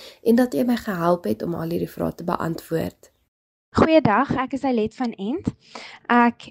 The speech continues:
Speaker 2: is 'n suster en 'n vroedvrou en op die oomblik het ek 'n kliniek in Plettenberg Bay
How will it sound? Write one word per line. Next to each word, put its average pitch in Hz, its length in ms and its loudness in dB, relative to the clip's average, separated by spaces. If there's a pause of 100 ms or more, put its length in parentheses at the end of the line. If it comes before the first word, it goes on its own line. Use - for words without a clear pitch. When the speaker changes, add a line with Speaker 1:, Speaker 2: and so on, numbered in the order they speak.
(180)
Speaker 2:
is 233 220 6 (100)
'n 226 260 6
suster 269 480 4
en 311 140 2
'n 269 60 0
vroedvrou 349 680 2 (220)
en 247 400 0
op 226 100 -6
die - 140 -4
oomblik 220 220 0
het 233 120 0
ek 214 180 0
'n 208 100 0
kliniek 208 480 2
in 208 260 -2
Plettenberg 220 540 2
Bay 247 340 4